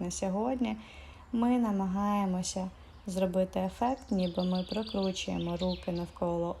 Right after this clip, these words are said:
одна одної, так само ноги. З ногами буде важче, проте ви маєте робити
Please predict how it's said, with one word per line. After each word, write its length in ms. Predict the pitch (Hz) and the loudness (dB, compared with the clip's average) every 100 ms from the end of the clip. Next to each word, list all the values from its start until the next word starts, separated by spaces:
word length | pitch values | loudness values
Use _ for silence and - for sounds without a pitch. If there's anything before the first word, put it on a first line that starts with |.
| - - - | -10 -16 0
одна 360 | 180 175 170 175 | 0 2 2 2
одної, 520 | 202 262 269 247 233 | 2 2 4 4 0
так 220 | - - | -4 -4
само 400 | - 226 254 202 | 0 2 4 4
ноги. 420 | 180 170 175 170 | 2 0 0 -2
З 80 | 165 | 0
ногами 400 | 185 185 185 175 | 0 2 2 0
буде 340 | 170 180 170 | 0 -2 0
важче, 480 | 170 170 185 - 285 330 - - - - | 0 0 0 0 -2 -4 -10 -20 -18 -8
проте 280 | 320 311 262 | 2 6 6
ви 100 | 220 | 6
маєте 500 | 214 208 190 - 180 | 4 2 2 0 0
робити 580 | 175 185 214 214 196 | 2 2 0 0 0